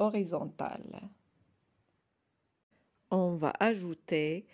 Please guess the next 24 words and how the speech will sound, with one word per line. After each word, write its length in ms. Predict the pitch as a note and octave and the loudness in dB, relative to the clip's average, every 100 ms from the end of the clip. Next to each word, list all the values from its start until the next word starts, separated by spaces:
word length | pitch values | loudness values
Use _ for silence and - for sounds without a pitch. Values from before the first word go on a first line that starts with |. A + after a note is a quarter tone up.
| - _ | -20 _
cinq 460 | - - G#3 G#3 - | -12 0 0 0 -4
cercles 600 | - D3 E3 - G3+ F3+ | -2 -2 -2 -8 -8 -4
en 300 | F#3+ E3 D3+ D#3+ | 0 0 0 0
haut 120 | F#3+ | 2
de 140 | E3+ | 4
l'arbre. 640 | D3 A2+ A2 - - - _ _ _ _ _ _ _ _ _ | 4 4 -2 -8 -18 -20 _ _ _ _ _ _ _ _ _
Pour 240 | - A3 - | 4 6 4
faire 380 | - A#3+ A#3 F#3+ | 0 2 2 2
les 160 | E3 | 0
cercles, 600 | D3 - C#3 E3+ - A#3 A#3 - - _ _ | -2 -2 0 0 -2 -4 -4 -10 -20 _ _
on 180 | G#3 F#3+ | 0 0
peut 280 | F#3+ G#3+ - | 2 2 2
utiliser 1040 | A#3 - - F3 C#3+ C#3 E3 D#3+ E3 B3+ - _ _ _ | 2 -2 -4 -4 -4 -8 -2 0 0 -4 -8 _ _ _
une 180 | G#3+ G3 | -2 -2
pièce 520 | - - G#3 G3 - | -2 0 4 4 0
de 160 | D#3 D#3 | 0 0
monnaie 680 | C#3+ F#3 A3 D#3 C#3+ F#3 - _ _ _ - | 2 0 0 0 -2 -4 -8 _ _ _ -4
ou 140 | F3 - | -4 0
un 220 | F3 D#3+ | 0 0
bouchon 680 | D3+ F3 A3+ - E3+ D3 F#3+ _ _ _ _ _ | -4 -4 -4 -4 -4 -4 -6 _ _ _ _ _
pour 300 | - G3 D3+ | 0 0 0
faciliter 840 | - G#3 A3+ - E3+ D3+ - D#3 F3+ | -2 -2 -2 -4 -4 -4 -4 -2 0
le 160 | G#3+ | 0
travail. 720 | G#3 - G#3+ E3 - G2 C2+ | -2 -4 -4 -4 -6 -8 -10